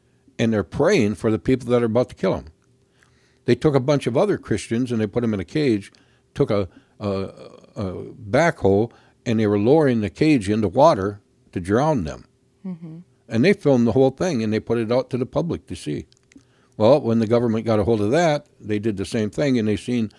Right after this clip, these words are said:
Speaker 1: all these people praying that were going down into the water. They weren't shouting, they weren't screaming, they weren't pleading for help, nothing like that. But they were praying for the people that are about to kill 'em.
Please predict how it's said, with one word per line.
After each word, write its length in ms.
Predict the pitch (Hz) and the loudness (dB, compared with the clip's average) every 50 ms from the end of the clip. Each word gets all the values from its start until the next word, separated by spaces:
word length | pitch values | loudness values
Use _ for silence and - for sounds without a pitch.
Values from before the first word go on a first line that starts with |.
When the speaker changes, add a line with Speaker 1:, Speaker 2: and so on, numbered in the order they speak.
| _ _ _ _ - | _ _ _ _ -4
Speaker 1:
all 140 | - 113 117 | 0 0 2
these 180 | 113 110 101 | 2 0 -2
people 320 | - - 120 117 - 107 98 | 0 -2 -2 0 0 -2 -6
praying 540 | - - 131 151 165 135 92 78 82 101 - _ _ _ _ _ _ _ _ _ _ _ _ _ - | -4 -4 -2 0 0 0 -2 -4 -8 -12 -14 _ _ _ _ _ _ _ _ _ _ _ _ _ -6
that 120 | 113 110 | -4 -2
were 100 | 104 101 | -2 -2
going 220 | 95 113 110 107 104 | 0 0 0 0 0
down 220 | 104 104 107 107 | 0 0 0 0
into 180 | 107 107 107 104 | 0 0 0 -2
the 80 | 107 | -2
water. 340 | 110 131 147 107 73 - _ _ _ _ _ _ _ _ _ _ _ - | 0 0 -2 -2 -4 -8 _ _ _ _ _ _ _ _ _ _ _ 2
They 100 | - 117 | 4 4
weren't 240 | 117 107 101 85 - | 4 4 2 0 -4
shouting, 460 | - - 113 95 101 - - 156 143 | -8 -4 -2 0 0 0 -2 -2 0
they 100 | 113 107 | 0 0
weren't 240 | 107 98 92 90 - | 0 0 -2 -4 -8
screaming, 420 | - - 110 107 104 107 123 135 | -10 -4 -2 0 0 0 0 0
they 120 | 120 98 98 | 0 -2 -2
weren't 220 | 101 101 90 - | -2 -4 -6 -6
pleading 340 | - 110 110 107 101 95 87 | -4 -2 -2 0 0 -2 -6
for 200 | - 92 85 78 | -6 -6 -4 -4
help, 280 | 95 95 117 135 - _ _ - - _ - | -2 -2 -4 -4 -6 _ _ -20 -20 _ -8
nothing 340 | - 127 170 175 185 127 95 | -4 -4 -2 -2 -2 -4 -4
like 200 | 90 90 82 - | -4 -8 -10 -10
that. 220 | - 82 78 - _ _ _ _ _ _ _ _ _ _ _ - | -10 -10 -10 -10 _ _ _ _ _ _ _ _ _ _ _ -4
But 140 | - 123 - | -4 0 2
they 80 | 135 120 | 2 2
were 120 | 107 101 | 2 0
praying 440 | - - - 156 185 175 127 98 85 | -2 0 0 0 2 2 0 -2 -2
for 140 | - 98 92 | -2 -2 -2
the 80 | 95 | -2
people 320 | 78 - 123 113 - - 87 | 0 0 -2 -2 -2 -4 -4
that 160 | 95 98 90 | -2 -2 -2
are 200 | 90 90 87 82 _ _ _ _ _ _ _ _ - | -4 -6 -6 -10 _ _ _ _ _ _ _ _ -10
about 280 | - 98 101 101 92 - | -6 -4 -4 -4 -4 -6
to 40 | 92 | -10
kill 260 | 80 - - 165 - | -10 -6 -4 -4 -4
'em. 120 | - - | -6 -10